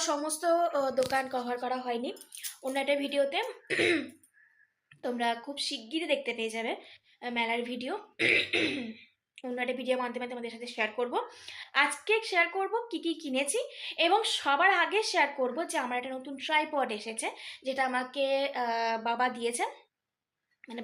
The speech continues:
বাবা আসার পরেই, আহ, জিনিসটা অর্ডার দেওয়া হয়েছিল এবং চলেও এসেছিল। তো ওটা বাবা দিয়েছেন। কিনতে, কিনেছিলাম প্রথমে একটা সেলফি স্টিক, তো সেলফি স্টিকটা ঠিকঠাক লাগলো না আমার, তো ওই দামে আমি একটা বড় সড়ো ট্রাইপড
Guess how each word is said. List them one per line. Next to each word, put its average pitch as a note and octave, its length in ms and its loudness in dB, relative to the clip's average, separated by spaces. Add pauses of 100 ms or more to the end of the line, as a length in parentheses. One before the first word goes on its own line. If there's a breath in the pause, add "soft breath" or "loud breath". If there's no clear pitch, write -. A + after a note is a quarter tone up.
বাবা A#3 200 0 (640 loud breath)
আসার B3 240 2 (140)
পরেই, B3 300 2 (420 loud breath)
আহ, A#3+ 140 4 (100)
জিনিসটা B3+ 360 -2
অর্ডার B3+ 260 4
দেওয়া C#4 180 4
হয়েছিল D4+ 300 0 (160)
এবং B3 120 -6 (140)
চলেও B3 220 2 (100)
এসেছিল। E4 320 -4 (720 soft breath)
তো B3+ 60 -8 (240)
ওটা A#3 220 -4
বাবা A#3+ 160 4 (100)
দিয়েছেন। C#4 300 0 (840)
কিনতে, E4+ 240 2 (140)
কিনেছিলাম F#4+ 520 0
প্রথমে G4+ 280 0
একটা G4+ 220 -2
সেলফি C#4+ 340 -2
স্টিক, - 200 -8 (420 soft breath)
তো - 140 -16
সেলফি F#4+ 260 2
স্টিকটা G#4 340 2
ঠিকঠাক F4+ 360 -2 (120)
লাগলো A3 320 0
না G#3 60 -8 (100)
আমার, G#3 180 -12 (420 loud breath)
তো D4+ 60 2 (360)
ওই E4+ 160 4
দামে F#4+ 280 6
আমি G4 140 2
একটা F4+ 140 -2 (240)
বড় C#4 200 6 (140)
সড়ো D4+ 240 4
ট্রাইপড A3+ 360 2